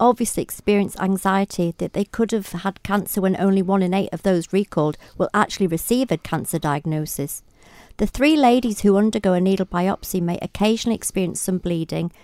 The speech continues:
discomfort, or even a slight infection in the following few days.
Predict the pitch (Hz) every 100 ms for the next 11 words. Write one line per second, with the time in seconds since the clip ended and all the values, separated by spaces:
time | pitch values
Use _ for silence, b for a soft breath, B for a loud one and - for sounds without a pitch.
0 | b - 220 - 160 - - - - 190
1 | - 208 226 - 180 175 - 190 - 202
2 | - 170 175 - 143 139 151 - 190 220
3 | 202 156 156 -